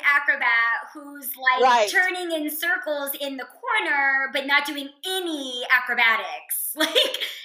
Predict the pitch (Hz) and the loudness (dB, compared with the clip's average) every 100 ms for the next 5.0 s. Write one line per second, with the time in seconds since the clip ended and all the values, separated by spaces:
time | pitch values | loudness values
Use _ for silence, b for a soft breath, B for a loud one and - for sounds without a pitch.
0 | - 175 233 214 - 220 226 403 214 339 | -10 2 4 6 6 6 6 6 6 6
1 | 311 320 - 311 - - 185 - 359 370 | 4 2 2 2 2 0 -6 -4 -6 -4
2 | 349 320 302 302 269 269 262 262 254 254 | -4 -2 -2 -4 -4 2 2 2 0 0
3 | 247 254 254 285 254 240 240 214 214 302 | -2 0 4 6 6 2 -4 -6 2 2
4 | 294 - 233 185 - 254 254 269 269 262 | 2 -2 -2 -2 -2 -2 0 0 2 2